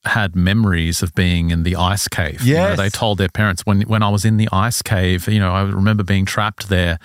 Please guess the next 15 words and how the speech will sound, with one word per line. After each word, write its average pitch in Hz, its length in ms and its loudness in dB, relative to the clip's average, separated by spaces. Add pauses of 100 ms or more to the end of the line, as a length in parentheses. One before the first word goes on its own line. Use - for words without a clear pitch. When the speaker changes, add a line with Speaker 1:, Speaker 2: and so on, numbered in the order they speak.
(680)
Speaker 1:
And 101 120 4
the 98 60 2
parents 123 260 -2
had 113 80 2
never 92 160 2
told 107 320 -2
them 80 200 0
that 87 140 -2
they 85 140 0
were 82 280 -2
from 87 460 0
I 87 140 0
V 80 200 -2
F. - 320 -2
Speaker 2:
Yep. 120 180 0